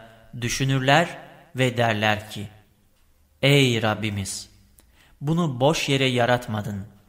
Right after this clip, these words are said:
Seni tenzih ederiz. Bizi ateş azabından koru."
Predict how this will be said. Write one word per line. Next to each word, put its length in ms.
Seni 380
tenzih 440
ederiz. 560
Bizi 360
ateş 440
azabından 760
koru." 360